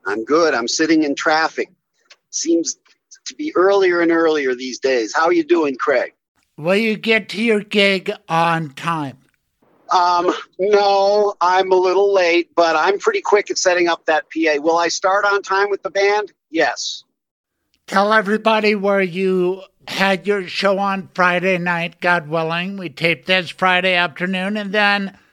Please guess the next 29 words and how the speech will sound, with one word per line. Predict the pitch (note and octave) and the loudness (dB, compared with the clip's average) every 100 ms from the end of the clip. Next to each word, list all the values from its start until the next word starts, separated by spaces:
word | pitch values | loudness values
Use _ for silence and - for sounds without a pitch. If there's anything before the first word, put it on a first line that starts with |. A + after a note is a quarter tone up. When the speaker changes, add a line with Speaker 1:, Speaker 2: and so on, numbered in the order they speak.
| _ | _
Speaker 2:
Saturday | - - G#3+ A3 A#3+ A3 G#3 | -14 0 2 2 0 0 0
night, | G3+ F#3+ F#3+ | 2 0 0
if | F#3 - | -4 -2
they | F#3+ | -2
want | F#3 F#3 C#3 | -2 -4 -6
to | F3 | -10
see | D#3+ - F3+ | -8 -2 -2
you, | F3 F3 E3+ E3 D#3 _ _ _ | 0 -2 -2 -4 -10 _ _ _
that's | F3 E3 C#3+ | -2 -2 -4
possible | - E3+ D#3 - - D#3+ | -2 -2 -2 -6 -8 -8
too. | B2+ F3+ G#3+ G3 _ _ _ _ _ | -6 -6 -6 -8 _ _ _ _ _
Speaker 1:
Friday | - C#3 E3 F3 | -8 -4 -2 -2
night, | E3+ F3 | -2 -2
we | D#3+ D#3 | -4 -8
played | - D#3 D3+ E3 D#3+ - | -4 -2 -2 -2 -6 -10
at | A2 B2+ B2+ - - | -8 -6 -6 -6 -10
Left | B2+ D#3 - | -2 -2 -2
Hand | F3+ E3 D#3 | -2 -2 0
Brewery, | E3 G3 G3+ G3+ G3 _ _ _ _ | 0 2 2 0 -2 _ _ _ _
which | B2 - | -20 -12
is, | D3 C#3+ C3 | -10 -10 -12
if | - | -12
you | C3+ | -6
haven't | D3+ D3 | -6 -6
tried | - D#3 D3+ | -4 -2 -2
their | C3+ | -6
beer, | B2 D3 D#3+ D#3+ D#3 _ _ _ _ _ _ | -6 -4 -2 -2 -6 _ _ _ _ _ _
it's | - B2+ - - | -20 -18 -20 -18
great. | - D3 D3+ E3 | -4 0 0 -4